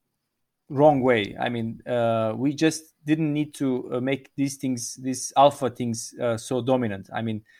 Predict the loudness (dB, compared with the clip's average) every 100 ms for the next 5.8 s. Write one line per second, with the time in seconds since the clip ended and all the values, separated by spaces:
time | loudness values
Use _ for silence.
0 | _ -4 0 0 2 0 0 0 0 4
1 | 4 4 0 2 6 6 4 0 -2 -4
2 | -2 -4 -2 -4 -4 -2 0 -2 -4 -8
3 | _ _ _ 0 2 2 2 0 0 -4
4 | -6 -8 -2 -2 -2 -6 -16 -18 -16 -10
5 | -4 -4 -2 0 2 2 0